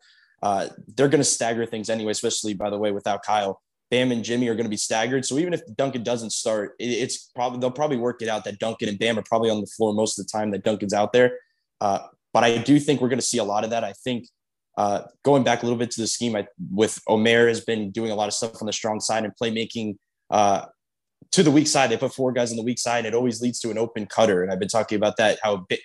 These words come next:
it's been Omer kind of just making the easy read. In the video I posted earlier was a lot of Bam doing the same thing, but it was always him making the complex read where it was, wasn't the open cutter.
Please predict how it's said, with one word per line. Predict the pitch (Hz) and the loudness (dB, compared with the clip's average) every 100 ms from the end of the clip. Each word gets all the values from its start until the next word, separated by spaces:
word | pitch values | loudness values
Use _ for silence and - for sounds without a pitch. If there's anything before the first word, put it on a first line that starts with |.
| 98 | -4
it's | 120 - | -4 0
been | 143 | 4
Omer | 127 120 123 | 4 4 2
kind | 123 123 | 0 -2
of | |
just | 117 110 104 | -2 -4 -4
making | 123 123 113 | -6 -4 -6
the | 101 | -4
easy | 120 104 | -4 -4
read. | 98 107 98 90 - - - | -4 -2 -2 -4 -10 -10 4
In | 123 | 6
the | |
video | 120 151 135 | 8 8 6
I | |
posted | 123 143 - 131 | 6 4 4 6
earlier | 131 117 | 6 4
was | 110 | 2
a | 98 | -2
lot | 107 165 | -2 0
of | 139 | 0
Bam | 123 127 131 | 0 0 0
doing | 131 | -2
the | 117 | -2
same | 131 120 | -4 -6
thing, | - 135 139 | -4 -4 -2
but | 120 | -4
it | |
was | 120 | -2
always | 143 156 165 | 0 0 0
him | 143 | -2
making | 147 135 | -2 -2
the | 123 | -6
complex | - 123 120 - 131 123 - | -4 -4 -6 -2 -2 -2 -4
read | 101 92 | -6 -6
where | 92 113 | 2 4
it | 110 | 4
was, | 104 104 | 2 -2
wasn't | 120 139 143 | 2 2 2
the | 113 | 0
open | 131 123 113 | 0 -2 -4
cutter. | 131 117 107 | -2 0 -2